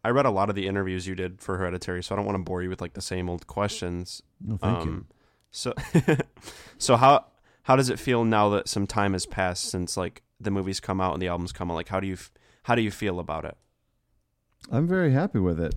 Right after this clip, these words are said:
Speaker 2: Um, it's, I, having seen the film and, um, and having it, all of, all of the aspects of it be fully realized, I,
Speaker 1: Mm-hmm.
Speaker 2: I'm incredibly, uh, satisfied with the whole thing. I, I had a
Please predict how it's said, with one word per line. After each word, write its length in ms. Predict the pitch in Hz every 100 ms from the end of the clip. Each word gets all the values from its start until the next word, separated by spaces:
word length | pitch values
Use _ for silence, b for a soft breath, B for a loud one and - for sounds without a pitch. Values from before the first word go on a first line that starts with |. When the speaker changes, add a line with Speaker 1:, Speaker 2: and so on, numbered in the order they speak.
| -
Speaker 2:
Um, 480 | 101 92 90 87 - -
it's, 360 | 107 - - _ B B B B B B B B B B B B B B _ _ _ _ _ _ _
I, 340 | 95 - 123 104 - 123
having 500 | 117 123 123 110 -
seen 460 | - - 131 135 131
the 100 | 117
film 440 | 107 131 143 151
and, 500 | 131 90 82 78 90 - -
um, 520 | 95 90 85 82 78 _ -
and 360 | 98 90 85 - _ _ _ _ - 113 - 90
having 340 | 101 98 95
it, 340 | 92 95 95 107
all 220 | 104 110
of, 180 | 98 -
all 200 | 104 107
of 80 |
the 100 | 101
aspects 340 | 101 101 107 -
of 100 | 104
it 100 | 98
be 200 | 95 95 -
fully 280 | - 101 95
realized, 600 | 104 113 127 135 123 - -
I, 80 |
Speaker 1:
Mm-hmm. 380 | 104 95 131 107
Speaker 2:
I'm 220 | 101 98 - -
incredibly, 800 | 98 123 113 104 107 104 104 -
uh, 180 | 101 98
satisfied 540 | - 117 117 95 90
with 140 | 87 -
the 80 |
whole 160 | 90 95
thing. 360 | - 98 87 -
I, 240 | 95 90 -
I 40 |
had 180 | 92
a 80 | 90